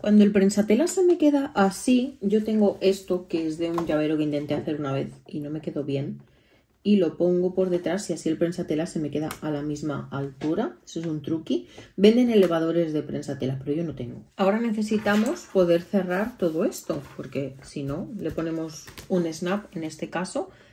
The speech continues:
que son estos botones de plástico, no podemos cerrarlo. Entonces lo que voy a hacer es coger la pastilla de jabón, en este caso es esta, vosotros la que utilicéis.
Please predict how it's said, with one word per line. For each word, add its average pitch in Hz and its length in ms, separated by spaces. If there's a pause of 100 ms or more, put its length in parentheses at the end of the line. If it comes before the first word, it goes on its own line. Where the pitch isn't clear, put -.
(120)
que - 120
son 160 180
estos 156 260
botones 156 380
de 151 100
plástico, 190 540 (380)
no 202 160
podemos 170 320
cerrarlo. 147 580
Entonces 233 540
lo 190 80
que 175 60
voy 180 100
a 190 80
hacer 196 240
es 175 160
coger 180 580 (540)
la 160 120
pastilla 151 320
de 156 100
jabón, 202 360
en 156 140
este - 160
caso 214 500
es - 160
esta, 185 320
vosotros 190 640
la 160 200
que 143 320 (100)
utilicéis. 151 880